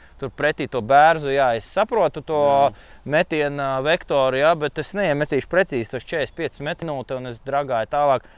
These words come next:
Speaker 1: precīzi, kur es, pieņemsim, esmu četras stundas ieguldījis, iemetis simts eiro tārpus, jā, un tā
Speaker 2: Jā.
Speaker 1: tālāk, jā, un es precīzi makšķerēšu tur.
Speaker 2: Nu ko?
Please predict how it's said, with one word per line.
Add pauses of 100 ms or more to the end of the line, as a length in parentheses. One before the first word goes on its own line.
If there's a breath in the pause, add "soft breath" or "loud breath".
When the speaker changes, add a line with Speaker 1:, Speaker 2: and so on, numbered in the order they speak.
(200 soft breath)
Speaker 1:
precīzi,
kur
es,
pieņemsim,
esmu
četras
stundas
ieguldījis,
iemetis (200 soft breath)
simts
eiro
tārpus,
jā,
un
tā
Speaker 2:
Jā.
Speaker 1:
tālāk,
jā,
un
es
precīzi
makšķerēšu
tur. (500 soft breath)
Speaker 2:
Nu
ko?